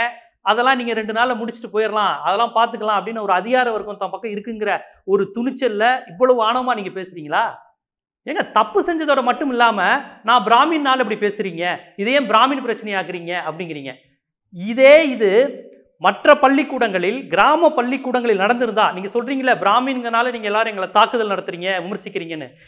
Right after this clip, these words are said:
இதே இது உசிலம்பட்டி பக்கம் ஒரு செக்கானூனி பக்கம் ஏதோ ஒரு பள்ளியில, சாதாரண கிராமத்து பள்ளியில ஒரு ஆசிரியர் பொம்பளை பிள்ளைகிட்ட இப்படி நடந்துக்கிட்டான்னு செய்தி வந்திருந்தா, அடிச்சு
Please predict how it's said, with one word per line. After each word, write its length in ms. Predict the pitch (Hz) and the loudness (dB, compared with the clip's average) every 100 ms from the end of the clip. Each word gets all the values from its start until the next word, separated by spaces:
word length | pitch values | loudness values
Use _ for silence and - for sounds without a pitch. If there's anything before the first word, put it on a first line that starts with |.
| _ | _
இதே 320 | 165 202 269 | -4 2 6
இது 220 | 285 277 | 6 4
உசிலம்பட்டி 420 | 226 262 269 226 - | -4 -6 -6 -6 -6
பக்கம் 360 | 202 196 180 - - _ _ _ _ _ _ | -4 -2 -4 -4 -18 _ _ _ _ _ _
ஒரு 160 | 190 202 | -2 0
செக்கானூனி 480 | 190 190 254 247 220 | -2 2 2 2 -4
பக்கம் 400 | 196 - 220 233 | -6 -2 -4 -2
ஏதோ 260 | 170 226 | -2 2
ஒரு 180 | 247 233 220 | 4 4 0
பள்ளியில, 480 | 220 247 233 180 143 - - | 0 -2 -2 -2 -4 -10 -20
சாதாரண 520 | _ 214 226 247 269 | _ 4 6 6 2
கிராமத்து 340 | 220 214 254 262 | 2 0 0 -2
பள்ளியில 420 | 247 214 214 247 | -4 -4 -2 0
ஒரு 120 | 226 | 2
ஆசிரியர் 440 | 196 226 233 233 226 | 2 0 0 -4 -4
பொம்பளை 140 | 226 | -4
பிள்ளைகிட்ட 240 | 240 214 | -4 -2
இப்படி 180 | 202 180 | -6 -4
நடந்துக்கிட்டான்னு 400 | 180 214 202 208 | -6 -6 -4 -6
செய்தி 320 | 208 196 208 | -4 -4 -4
வந்திருந்தா, 580 | 185 151 135 135 165 208 208 - _ _ _ _ | -6 -8 -4 2 4 4 0 -12 _ _ _ _
அடிச்சு 500 | 151 202 247 330 - | 2 2 4 0 -2